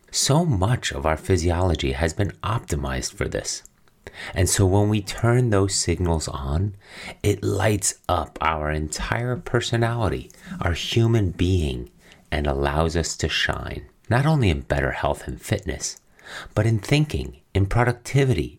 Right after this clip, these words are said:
in creativity, in social support, in energy to give others, and most importantly,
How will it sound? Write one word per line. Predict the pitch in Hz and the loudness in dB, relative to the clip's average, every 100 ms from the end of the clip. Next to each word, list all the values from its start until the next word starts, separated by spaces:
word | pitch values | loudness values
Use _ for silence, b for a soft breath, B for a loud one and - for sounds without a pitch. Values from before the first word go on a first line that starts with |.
| - | -2
in | 92 | -2
creativity, | - 113 113 104 - - 127 113 - 95 | 0 2 2 0 -2 0 2 2 -2 -4
in | 92 | -2
social | 92 - 113 117 110 | 0 0 0 0 -2
support, | - 98 - - 131 110 - - B B B | -2 -4 -4 0 2 2 -2 -12 B B B
in | 107 104 - | 0 0 0
energy | 110 120 113 92 80 | 2 4 4 2 2
to | 73 | 0
give | - 90 - | 2 0 0
others, | - 101 90 65 - - B B B B B | 0 2 2 0 -8 -16 B B B B B
and | 95 | 2
most | 92 104 110 - | 4 4 2 0
importantly, | 113 - 85 - 78 76 78 | 2 2 2 0 0 2 0